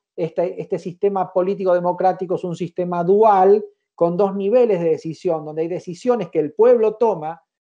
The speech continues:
y que son decisiones que limitan las propias decisiones futuras del pueblo, como por ejemplo la decisión de no torturar". Entonces, digamos, primer punto, y paso al, al segundo,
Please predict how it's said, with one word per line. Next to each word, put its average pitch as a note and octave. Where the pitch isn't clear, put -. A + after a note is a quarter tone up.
y F#3
que G3
son G#3
decisiones G3+
que G3+
limitan G#3+
las F#3
propias A3+
decisiones F#3
futuras F#3
del F3
pueblo, D#3+
como D#3
por D#3+
ejemplo E3
la D#3
decisión E3
de D#3
no D3
torturar". F3+
Entonces, B3+
digamos, G3+
primer C4+
punto, A#3+
y E3+
paso G3
al, F3
al D#3
segundo, G#3